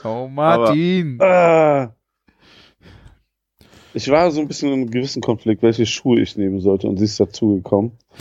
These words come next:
Speaker 2: Und, ja, richtige, richtiges Fettnäpfchen, sag ich dir.
Speaker 1: Oh, oh. Oh,
Speaker 2: Deswegen hab ich
Speaker 1: oh.
Speaker 2: jetzt auch Zeit zum Podcast. <laughs>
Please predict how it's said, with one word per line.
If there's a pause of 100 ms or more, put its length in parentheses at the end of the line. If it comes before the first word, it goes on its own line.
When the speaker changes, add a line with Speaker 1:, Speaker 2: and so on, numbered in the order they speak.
(460)
Speaker 2:
Und, (1300)
ja, (1000)
richtige,
richtiges
Fettnäpfchen,
sag
ich
dir.
Speaker 1:
Oh, (100)
oh. (560)
Oh,
Speaker 2:
Deswegen
hab
ich
Speaker 1:
oh.
Speaker 2:
jetzt
auch
Zeit
zum
Podcast.
<laughs>